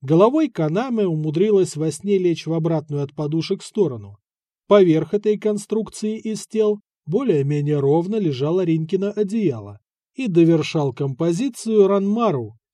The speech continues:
кот семьи Кузаки, отъевшийся, щекастый полуторагодовалый кошак. Естественно,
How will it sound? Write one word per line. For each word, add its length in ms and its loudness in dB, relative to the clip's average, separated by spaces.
кот 240 0
семьи 400 -6
Кузаки, 680 -4
отъевшийся, 840 -4
щекастый 760 -4
полуторагодовалый 1080 0
кошак. 560 -10
Естественно, 920 -6